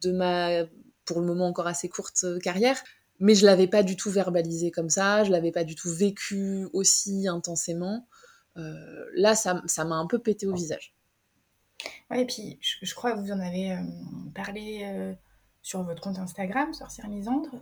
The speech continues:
Speaker 2: Et il me semble que vous vous êtes rendu compte à ce moment-là aussi que, euh, finalement, vous étiez beaucoup de libraires dans cette situation.
Speaker 1: Ouais.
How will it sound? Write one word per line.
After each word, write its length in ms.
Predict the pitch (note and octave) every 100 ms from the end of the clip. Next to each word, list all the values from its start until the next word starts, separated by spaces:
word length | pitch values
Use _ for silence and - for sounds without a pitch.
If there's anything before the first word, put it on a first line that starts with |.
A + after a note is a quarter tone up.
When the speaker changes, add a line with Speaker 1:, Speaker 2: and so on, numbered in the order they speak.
| - _ G#3
Speaker 2:
Et 40 |
il 240 | G3 G3
me 60 | G3+
semble 200 | C4+ B3+
que 60 | A#3
vous 100 | G3+
vous 140 | G3
êtes 80 | G3
rendu 220 | G3+ G3+
compte 160 | C4+ B3
à 80 |
ce 100 | F#3+
moment-là 260 | G3+ G3 C4+
aussi 220 | B3+ B3+
que, 80 | -
euh, 440 | A3 G3+ F#3+ F#3 F#3 - _ _ -
finalement, 280 | F#3+ G3 A#3+
vous 140 | C4+ G#3+
étiez 200 | - F#3
beaucoup 260 | F#3+ B3
de 40 | A3+
libraires 360 | A3 B3 D#4
dans 80 | B3
cette 180 | A3 -
situation. 480 | G3 - G3+ D4 - _ _ _
Speaker 1:
Ouais. 260 | D#3 B2+